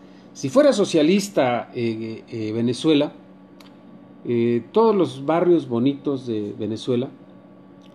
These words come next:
todos los, eh, los, eh, negocios de comidas, de alimentos, de televisores, todos, ya no existirían, y esos existen.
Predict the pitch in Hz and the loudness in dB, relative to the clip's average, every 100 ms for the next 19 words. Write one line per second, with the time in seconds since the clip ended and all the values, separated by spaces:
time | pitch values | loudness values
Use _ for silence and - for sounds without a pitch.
0 | - - - 151 151 135 117 - 117 110 | -20 -20 -6 0 2 2 -2 -4 -2 -2
1 | 107 107 107 104 101 - 104 101 101 101 | -4 -8 -8 -8 -8 -4 -2 -2 -2 -4
2 | 98 - - - - - - - - - | -4 -6 -8 -12 -12 -12 -14 -16 -18 -16
3 | 113 113 117 139 156 - 117 - - - | -8 -4 0 0 0 -4 -8 -8 -18 -20
4 | - - - 110 - 117 110 127 143 127 | -20 -20 -10 -8 -4 -2 2 2 2 0
5 | 101 107 104 110 127 135 131 113 - - | -4 -4 -4 0 2 0 -2 -10 -12 -18
6 | - - - - - 101 101 101 98 - | -20 -20 -20 -20 -12 -6 -2 -4 -6 -14
7 | - 110 107 104 - 131 135 135 143 - | -6 -4 -2 -6 -2 0 0 -2 -10 -12
8 | - 131 139 135 - - 151 151 143 - | -6 0 0 0 -6 -4 0 0 -2 -12
9 | - - - - 139 147 - 131 - 165 | -20 -20 -20 -8 -6 -6 -6 -10 -10 -12
10 | - - | -14 -14